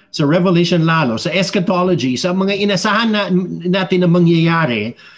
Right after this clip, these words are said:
sa pagbabago, sa pagbabago na ma-, na maasahan natin na mangyayari sa mundong ito,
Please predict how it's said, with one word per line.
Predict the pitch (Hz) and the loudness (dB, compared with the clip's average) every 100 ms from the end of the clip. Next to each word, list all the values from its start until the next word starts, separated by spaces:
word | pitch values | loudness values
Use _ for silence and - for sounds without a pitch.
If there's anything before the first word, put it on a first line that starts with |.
| - | -8
sa | - | -4
pagbabago, | - 196 160 170 202 220 190 151 151 165 | 0 0 0 0 2 0 0 0 -2 -4
sa | 180 | -4
pagbabago | 165 196 185 175 214 214 208 | -2 0 0 0 0 0 0
na | 196 | 0
ma-, | 185 180 180 | 0 -2 -2
na | 185 | -2
maasahan | 180 175 160 185 180 | 0 -2 -2 0 0
natin | 175 175 170 | 0 0 2
na | |
mangyayari | 175 165 165 160 | 4 4 2 0
sa | 156 | 0
mundong | 160 147 156 160 170 | 0 0 2 0 0
ito, | 175 123 113 120 | -2 -4 -4 -8